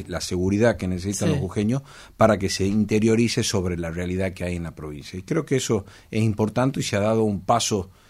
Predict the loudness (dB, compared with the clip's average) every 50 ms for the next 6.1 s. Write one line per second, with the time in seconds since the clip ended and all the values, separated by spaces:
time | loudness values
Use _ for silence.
0 | -20 -20 _ _ -8 -6 -4 -2 -2 -2 -2 -4 -4 -4 -6 -6 -6 -8 -8 -8
1 | -10 -10 -12 -14 -16 _ _ _ _ _ _ _ -8 -4 -2 2 4 4 6 6
2 | 6 4 2 0 -6 -12 -20 _ _ _ _ _ _ -10 -8 -8 -8 -10 -2 4
3 | 6 8 8 8 8 8 8 8 8 6 4 0 -8 _ _ _ _ _ _ _
4 | _ 0 2 2 2 2 0 2 2 2 2 2 2 4 4 4 4 4 4 6
5 | 6 6 6 4 0 -6 -20 -20 _ _ 0 4 6 6 6 6 4 4 2 2
6 | 0 -4